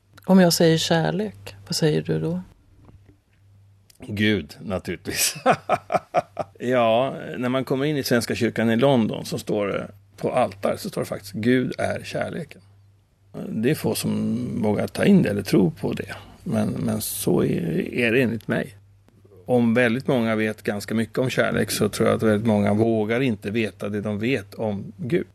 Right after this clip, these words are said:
Speaker 2: Och då missar man hela dimensionen av inte bara kärleken utan också hela tillvaron.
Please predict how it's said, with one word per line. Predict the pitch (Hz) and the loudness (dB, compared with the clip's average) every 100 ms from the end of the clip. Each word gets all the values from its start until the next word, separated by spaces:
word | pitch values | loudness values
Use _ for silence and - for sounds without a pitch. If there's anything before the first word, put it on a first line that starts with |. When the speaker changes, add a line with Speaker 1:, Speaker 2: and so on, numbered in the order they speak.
| _ _ - | _ _ -10
Speaker 2:
Och | 113 | -4
då | 113 | -2
missar | 110 156 - - 175 | 0 0 -2 -2 2
man | 196 180 | 4 4
hela | 135 110 104 | 4 2 2
dimensionen | 113 110 104 - 180 196 123 104 | 2 2 2 2 2 2 0 -2
av | 107 95 - - _ _ _ | -2 -4 -8 -18 _ _ _
inte | 135 - | -8 -6
bara | 165 120 | 0 2
kärleken | 107 110 - 175 - - | 2 -2 -2 -2 -2 -2
utan | 101 | -4
också | 101 104 | -4 0
hela | 110 104 | 0 2
tillvaron. | - 101 98 - 185 | 0 2 2 2 0